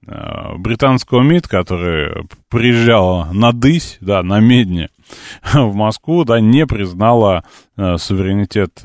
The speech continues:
России над Ростовом и Воронежем, да. Лавров ей этот вопрос задал, она тут же выпалила: "Мы никогда не признаем".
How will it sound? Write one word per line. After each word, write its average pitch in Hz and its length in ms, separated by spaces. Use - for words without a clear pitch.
России 98 460
над 90 220
Ростовом 98 600
и - 20
Воронежем, 85 720
да. 90 120
Лавров 90 520
ей 82 120
этот 78 140
вопрос 90 360
задал, 104 400
она 85 200
тут 98 200
же 85 160
выпалила: 85 480
"Мы 117 180
никогда 147 480
не 82 120
признаем". 76 400